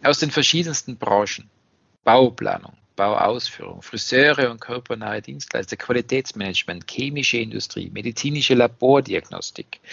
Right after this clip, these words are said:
Unterstützung psychiatrischer Behandlungen, Politik, Schauspiel, Verkaufen, Recruiting, Sicherheitsdienstleistungen, Immobilien, Finanzdienstleistungen, Hotellerie und Gastronomie, Werbung, Marketing, Verlagswesen,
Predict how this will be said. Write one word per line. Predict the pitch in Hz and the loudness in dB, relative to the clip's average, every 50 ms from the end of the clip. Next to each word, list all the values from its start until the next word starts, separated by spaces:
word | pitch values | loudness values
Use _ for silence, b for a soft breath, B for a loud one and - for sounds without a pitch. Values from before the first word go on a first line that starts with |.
| B B B B B B B | B B B B B B B
Unterstützung | - 139 - 131 117 - - 151 147 - - 143 131 | -4 -2 0 0 0 0 0 -2 -2 -2 -6 -6 -6
psychiatrischer | - - - 143 - - 131 117 123 131 - 135 - - 135 | -4 -4 -4 -2 0 4 4 4 4 4 0 -2 -4 -4 -4
Behandlungen, | - - 123 120 123 120 117 104 98 90 90 87 82 80 _ | -4 -4 -2 -2 -2 -2 -2 -4 -6 -8 -10 -14 -18 -18 _
Politik, | - - 139 135 139 135 131 - - 123 101 - - | -6 -4 -2 0 0 -2 -2 -4 -6 -6 -6 -4 -2
Schauspiel, | - - - 110 113 131 123 - - - - | 0 2 4 4 4 4 2 -2 -6 -8 -8
Verkaufen, | - 104 - - 113 127 139 131 - 120 | -8 -6 -2 2 4 4 2 2 -2 -8
Recruiting, | 98 - 98 - - - 143 151 151 - - 113 104 | -10 -10 -10 -10 -6 -2 -2 -2 -2 -4 -6 -12 -12
Sicherheitsdienstleistungen, | - - - - 185 180 - - 160 147 135 135 127 - - - 147 143 - - - 120 120 123 123 - 123 120 120 | -14 -10 -8 -6 -6 -2 0 2 4 4 4 2 0 -4 -12 -12 -12 -12 -4 0 2 2 2 0 -2 -6 -10 -10 -10
Immobilien, | 117 113 113 110 110 _ - 151 - 139 139 120 | -12 -12 -12 -12 -12 _ -8 -6 -4 -2 -2 -4
Finanzdienstleistungen, | 110 - - - 113 117 139 143 - - - 131 123 - - - 120 117 113 - - 123 117 113 107 107 - | -6 -10 -8 -2 -2 -2 -2 -2 -6 -14 -16 -14 -12 -8 -4 -2 -2 -2 -2 -4 -8 -12 -12 -12 -14 -10 -8
Hotellerie | - 190 - - 175 160 147 143 135 143 143 | -6 -6 0 2 4 4 4 4 2 2 0
und | 139 135 | 0 2
Gastronomie, | - 135 147 - - - 143 135 131 127 127 127 120 131 | 4 2 2 2 -2 -6 -6 -6 -8 -6 -6 -6 -2 2
Werbung, | 131 139 156 170 170 160 151 139 131 | 4 6 6 6 4 2 -2 -4 0
Marketing, | 127 123 147 160 - - 143 - 127 123 | 2 2 2 2 0 -6 -10 -10 -12 -10
Verlagswesen, | - - 123 120 120 143 - - - 139 - - - 123 | -8 -2 2 2 2 2 0 -4 -8 -8 -8 -8 -10 -16